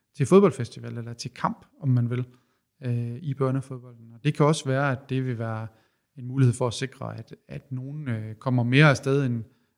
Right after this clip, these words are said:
end deres klub måske, øh, agter at tilbyde dem, øh, men som godt kunne tænke sig at komme mere til, til kamp,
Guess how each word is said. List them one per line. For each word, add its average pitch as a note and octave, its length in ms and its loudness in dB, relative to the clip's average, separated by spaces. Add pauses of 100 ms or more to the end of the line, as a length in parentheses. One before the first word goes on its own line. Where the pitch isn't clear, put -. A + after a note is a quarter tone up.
(120)
end A#2+ 180 0
deres A2+ 160 -4
klub G3+ 240 4
måske, B2 260 -2
øh, A2+ 80 -6 (480)
agter A#2 560 -6
at A2+ 80 -10
tilbyde B2 360 -2
dem, A2+ 160 -8 (640)
øh, D3 480 -20
men C3 180 4
som B2 220 -2
godt B2+ 240 -4
kunne - 100 -12
tænke A#2 220 -10
sig B2 80 -6
at A#2+ 80 -10
komme A#2+ 200 -4
mere A#2+ 140 -4
til, A#2+ 400 -8
til - 180 -6
kamp, - 280 -2